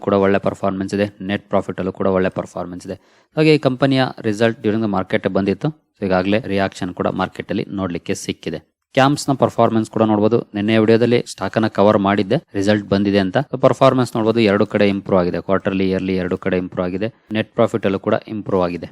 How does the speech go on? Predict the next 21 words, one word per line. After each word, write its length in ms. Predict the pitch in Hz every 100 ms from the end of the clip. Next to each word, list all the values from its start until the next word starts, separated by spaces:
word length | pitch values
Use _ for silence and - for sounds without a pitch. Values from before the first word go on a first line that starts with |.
| -
So, 60 | 143
ನಿನ್ನೆ 180 | 151 131
ಸ್ಟಾಕ್ 240 | 113 110
ಅಲ್ಲಿ 120 | 131 131
ಏನಂತ 200 | 120 117 117 - -
ಪಾಸಿಟಿವ್ 320 | 101 107 107 98
ಪರ್ಫಾರ್ಮೆನ್ಸ್ 460 | 95 104 101 101 101
ಬರ್ಲಿಲ್ಲ, 260 | 95 98 120 120
but 160 | - 127
ರಿಸಲ್ಟ್ 280 | 139 127 120
ಅಂತೂ 160 | 113 123
ಚೆನ್ನಾಗಿದೆ. 380 | 101 92 85 82 _ _ _ _ _ -
ಸರಿ 160 | - 113
ಗೆಳೆಯರೇ, 200 | 113 110 - _ _ _ -
ಈ 60 | 117
ಎಲ್ಲ 120 | 110 107
ಅಪ್ಡೇಟ್ಸ್ 300 | 104 107 -
ನಿಮ್ಗೆ 200 | 110 104 98
ಇಷ್ಟ 120 | - 101
ಆಗಿದೆ 200 | 101 104
ಅಂದ್ಕೊಳ್ತೀನಿ. 380 | 101 104 101 120